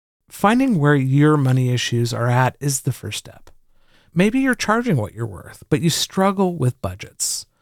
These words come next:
But that's workable because there are programs such as Y N A B. You need a budget.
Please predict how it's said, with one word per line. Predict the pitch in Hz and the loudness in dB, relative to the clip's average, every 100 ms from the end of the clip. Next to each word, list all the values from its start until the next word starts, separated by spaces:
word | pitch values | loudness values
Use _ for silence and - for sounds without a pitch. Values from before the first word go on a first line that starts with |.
| _ _ _ - | _ _ _ -2
But | 160 | 0
that's | 254 - 262 | 2 2 2
workable | 277 - 110 - _ _ | 2 0 -6 -10 _ _
because | 135 - 160 - | -4 2 2 4
there | 160 165 | 2 4
are | 160 151 - | 2 0 -6
programs | - 190 220 147 113 120 123 | -2 0 0 0 0 2 2
such | - 135 - | 0 0 4
as | 135 127 | 2 2
Y | 120 143 180 165 | 2 2 2 2
N | 139 139 - | 2 2 2
A | 120 113 | -2 -2
B. | 113 85 | -4 -6
You | 113 131 | 2 4
need | 151 151 | 4 2
a | |
budget. | 160 170 - | 0 -2 -4